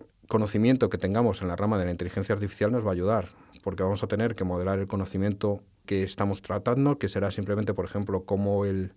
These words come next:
usuario interactúa con la página web. Eh, también tenemos que tener información del usuario, por ejemplo, si estamos buscando un hotel, de qué tipo de hoteles les guste y cosas así,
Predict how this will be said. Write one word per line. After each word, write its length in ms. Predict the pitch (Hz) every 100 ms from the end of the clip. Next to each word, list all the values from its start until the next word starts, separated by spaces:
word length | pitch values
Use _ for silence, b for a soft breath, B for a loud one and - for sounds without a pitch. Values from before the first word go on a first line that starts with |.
| _ -
usuario 680 | 98 - 120 143 98 87 - _
interactúa 640 | 113 98 92 87 - 123 90
con 160 | 92
la 80 | 82
página 280 | 95 - 98
web. 300 | 110 156 - _ -
Eh, 140 | 104
también 300 | 98 98 101
tenemos 320 | 101 101 101
que 80 | 101
tener 260 | 101 104 101
información 500 | 101 95 95 95 101
del 80 | 95
usuario, 360 | 92 101 101 98
por 120 | 95
ejemplo, 300 | - 101 95
si 100 | 98
estamos 260 | - 95
buscando 340 | 95 95 95 95
un 60 |
hotel, 300 | 92 113 113
de 260 | 98 95 90
qué 140 | - 107
tipo 300 | 110 104 95
de 60 |
hoteles 280 | 92 101 92
les 160 | 90 90
guste 320 | 165 160 139
y 40 |
cosas 260 | 101 104 98
así, 320 | 101 151